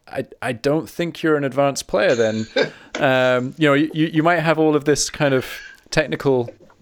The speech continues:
Speaker 1: ability, but, but there are some very big foundational things, um, that, that are so important. Um,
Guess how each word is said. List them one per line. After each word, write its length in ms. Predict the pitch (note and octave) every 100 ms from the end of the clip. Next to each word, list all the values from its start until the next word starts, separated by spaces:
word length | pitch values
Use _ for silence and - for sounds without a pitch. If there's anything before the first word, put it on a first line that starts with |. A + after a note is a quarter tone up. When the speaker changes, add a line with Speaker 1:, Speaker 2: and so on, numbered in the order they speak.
| -
Speaker 1:
ability, 640 | C3+ C3 B2+ - C3 B2
but, 340 | A#2+ C3 A#2+ -
but 160 | C#3 -
there 100 | C3+
are 60 | B2+
some 240 | - C3
very 200 | C3 B2+
big 240 | A#2 C3 - - _
foundational 680 | - C#3 B2+ C3 C3+ C#3+ B2
things, 640 | - B2 A#2 A#2 - - - - - - _
um, 580 | A#2 A2+ A2+ A2+ A2 A2+ - - _ -
that, 240 | A#2 -
that 180 | - -
are 60 | G#2+
so 640 | - - - D#3 C3+ A#2+
important. 800 | A#2 - C3 C3 A#2 A2 - - - -
Um, 500 | A#2 G#2+ G#2+ G#2+